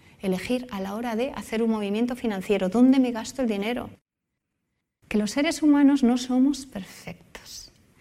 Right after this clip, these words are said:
pero las tecnologías hechas a nuestra imagen y semejanza tampoco.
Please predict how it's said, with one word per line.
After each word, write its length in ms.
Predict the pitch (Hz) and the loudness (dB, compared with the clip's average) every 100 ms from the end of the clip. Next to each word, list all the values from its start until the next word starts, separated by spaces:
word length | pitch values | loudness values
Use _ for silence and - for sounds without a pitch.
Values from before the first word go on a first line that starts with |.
| - _ | -20 _
pero 180 | - 214 | -6 -2
las 200 | 208 202 | -2 -4
tecnologías 760 | - 202 208 208 - 294 294 - | -6 -4 -4 -6 -6 -8 -8 -10
hechas 360 | - 180 - - | -10 -10 -10 -12
a 120 | 202 | -6
nuestra 320 | 202 196 - | -6 -6 -6
imagen 340 | 202 240 240 190 | -4 -4 -6 -8
y 60 | |
semejanza 720 | 180 254 233 - 202 214 - 233 _ _ _ _ | -6 -4 -4 -6 -16 -18 -20 -20 _ _ _ _
tampoco. 540 | - 151 - - - | -16 -16 -16 -20 -20